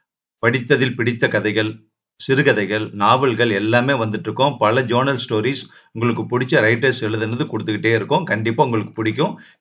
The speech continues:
கேட்டுட்டு லைக் பண்ணுங்க, கமெண்ட் பண்ணுங்க, ஷேர் பண்ணுங்க. இந்த வீடியோல கேட்கக்கூடிய ஒரு நல்ல ஒரு சிறுகதை சமையல்காரர். கேட்கலாமா? திருமண வீட்டில்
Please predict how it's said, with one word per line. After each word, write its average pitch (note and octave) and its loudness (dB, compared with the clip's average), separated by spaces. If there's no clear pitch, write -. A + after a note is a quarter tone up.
கேட்டுட்டு C#3 2
லைக் A#2+ 4
பண்ணுங்க, B2 2
கமெண்ட் A#2+ 0
பண்ணுங்க, A#2 2
ஷேர் G#2 2
பண்ணுங்க. F2 -8
இந்த D3 4
வீடியோல F3 6
கேட்கக்கூடிய A#2 2
ஒரு A2 0
நல்ல A#2 0
ஒரு A#2 0
சிறுகதை A#2 0
சமையல்காரர். A2+ 0
கேட்கலாமா? A2+ -2
திருமண A3 8
வீட்டில் C#3 4